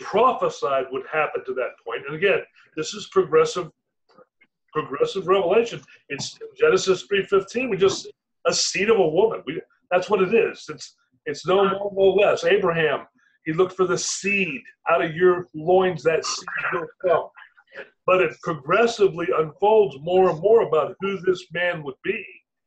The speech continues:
that would come and redeem <clears throat> God's creation. And the devil's just there pounding away all the time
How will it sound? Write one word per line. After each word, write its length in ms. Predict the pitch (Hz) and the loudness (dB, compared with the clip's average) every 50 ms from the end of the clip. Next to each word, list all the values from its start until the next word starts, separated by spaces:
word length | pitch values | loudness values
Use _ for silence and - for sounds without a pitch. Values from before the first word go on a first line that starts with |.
| _ _ _ _ _ _ _ _ - | _ _ _ _ _ _ _ _ -8
that 120 | 151 135 | -6 -4
would 180 | 135 143 143 - | -4 -4 -4 -4
come 220 | - 170 175 170 | -2 0 0 0
and 140 | 160 156 143 | 0 -2 -4
redeem 600 | 135 143 139 135 - 170 190 190 180 156 135 127 - _ _ _ _ - - - | -4 -8 -8 -6 -2 0 2 2 2 2 -2 -10 -16 _ _ _ _ -20 -20 -20
<clears throat> 460 | - - - _ _ _ _ - - | -20 -20 -20 _ _ _ _ 0 2
God's 720 | 277 - 480 - - 254 226 180 160 180 190 180 160 127 - | 4 4 4 4 4 2 2 0 2 2 2 2 0 -2 -8
creation. 640 | - - 165 180 190 208 220 - - 143 139 139 _ _ _ _ _ _ _ _ - _ - | -12 -6 -2 0 0 0 0 -4 -6 -14 -16 -18 _ _ _ _ _ _ _ _ -20 _ -14
And 160 | 117 120 120 - _ - | -14 -14 -14 -16 _ -14
the 100 | 160 160 | -14 -12
devil's 520 | 139 - 185 202 202 196 196 240 233 - | -6 0 2 2 2 2 0 -4 -10 -10
just 280 | - - 170 - - - | -8 -6 -6 -6 -6 -6
there 260 | 160 156 151 - - - - | -4 -2 -2 -2 -2 -6 -14
pounding 520 | - - 190 208 220 240 240 233 240 247 247 | -8 -4 0 2 2 2 2 2 2 2 2
away 500 | 233 226 226 226 220 196 165 151 190 - - | 2 4 6 4 4 4 2 0 -2 -4 0
all 360 | 180 196 220 226 - - 233 | 2 4 6 6 4 4 2
the 160 | 247 233 - - - - - | -2 -4 -6 -6 -10 -8 -4
time 960 | - - - - - - - - - _ _ - - - - - - - - | -2 0 0 0 0 -2 -4 -10 -14 _ _ -18 -12 -8 -8 -6 -4 -4 -6